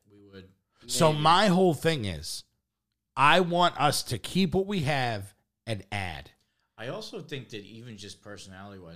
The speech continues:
Speaker 1: I don't think he, I don't see how he'd
Speaker 3: Yeah,
Speaker 1: fit
Speaker 3: he
Speaker 1: within
Speaker 3: might,
Speaker 1: the
Speaker 3: but
Speaker 1: Bruins system anyway.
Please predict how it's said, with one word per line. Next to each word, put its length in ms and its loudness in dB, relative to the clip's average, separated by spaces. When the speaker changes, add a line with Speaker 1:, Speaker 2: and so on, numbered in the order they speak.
Speaker 1:
I 20 -20
don't 160 -20
think 160 -20
he, 180 -20
I 80 -18
don't 180 -16
see 140 -18
how 180 -16
he'd 120 -16
Speaker 3:
Yeah, 340 -8
Speaker 1:
fit 60 -12
Speaker 3:
he 40 -12
Speaker 1:
within 80 -6
Speaker 3:
might, 260 -6
Speaker 1:
the 80 -10
Speaker 3:
but 100 -8
Speaker 1:
Bruins 300 -14
system 380 -16
anyway. 480 -16